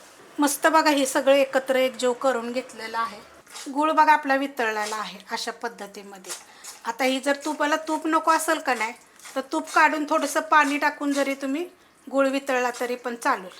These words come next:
हे बघा, हे असा हलकासा असा फेस आला का नाही, की गॅस बंद करायचा आणि हे ओतून घेऊया आपण. आता ह्याच्यावर आपण हे ओतून घेऊया. तर एकदम लगेच ओतायचं नाही, थोडं थोडं ओतायचं आणि थोडं थोडं मिक्स करायचं.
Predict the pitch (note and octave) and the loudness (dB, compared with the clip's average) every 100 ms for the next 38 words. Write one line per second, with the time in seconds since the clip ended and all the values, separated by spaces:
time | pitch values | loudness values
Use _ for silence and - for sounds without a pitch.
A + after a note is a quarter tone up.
0 | - B3+ A#3 A3+ A#3 A3+ C4+ C#4 C4 - | -10 -6 -4 -4 -6 -4 -4 -2 0 0
1 | C#4 C#4 C#4+ C#4 C#4+ C4+ D4 D4 C#4+ A#3+ | 2 0 -2 -2 -2 2 2 2 0 -4
2 | B3+ C#4 - - - - - B3 C4+ C4+ | -6 -8 -14 -12 -10 -12 -10 0 4 4
3 | D4 C4+ C#4 C#4+ D4 C#4 A#3 - D4 D#4+ | 4 2 2 0 0 0 0 -2 -6 -6
4 | - A#3+ B3+ B3+ D#4+ - - C#4+ C#4+ B3 | -12 -10 -8 -6 -8 -10 -4 -4 -2 -6
5 | A3 G#3+ G3+ F#3+ G3 - F#3+ - _ _ | -8 -12 -14 -14 -16 -16 -20 -20 _ _
6 | B3+ C4+ B3+ C4 C4+ C4+ C4 C4+ A#3 D#4 | -8 -4 -2 0 0 0 0 -4 -8 -10
7 | F4 - C#4 C4+ B3 A#3 A#3+ A3 G#3 B3 | -12 -10 -4 -2 -2 -6 -6 -6 -6 -4
8 | B3 A3+ B3+ C4 B3 C4 C#4+ C4+ C4 A#3+ | -4 -2 -2 0 -2 -2 0 0 0 -6
9 | A#3+ A#3+ D4+ - C#4 B3+ C#4+ C4+ B3+ B3+ | -6 -8 -10 0 2 4 4 4 2 0
10 | A#3 A3 - D#4+ - - B3 B3 C#4 C4 | -2 -8 -4 -6 -6 -14 -12 0 2 2
11 | C4 C4+ D#4+ E4+ E4+ C4 - G#3+ F#3 F3+ | 2 0 2 2 2 -2 -2 -4 -6 -10